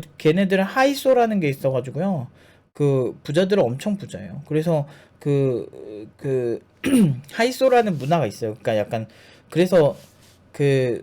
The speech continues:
소라는 게 어떤 그 하이소라는 게 그런 상류층의 상징인가 봐. 그러니까 내면의 깊은 이야기는 잘 모르겠는데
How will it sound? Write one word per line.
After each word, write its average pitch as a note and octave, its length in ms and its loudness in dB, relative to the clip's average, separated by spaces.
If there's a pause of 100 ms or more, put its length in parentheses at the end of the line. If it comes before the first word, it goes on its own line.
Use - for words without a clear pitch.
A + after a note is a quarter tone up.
소라는 C4 760 2
게 E3 140 6
어떤 B2+ 400 2
그 A#2 340 -2
하이소라는 B3 680 2
게 C#3 140 -4
그런 B2+ 260 -6
상류층의 A#3 600 -4
상징인가 G#3+ 640 -6
봐. B2 120 -8
그러니까 A#2+ 260 -8 (340)
내면의 F3 680 0 (280)
깊은 F#3 320 -4
이야기는 D3 280 0
잘 C#3+ 140 -4
모르겠는데 A#2+ 680 -6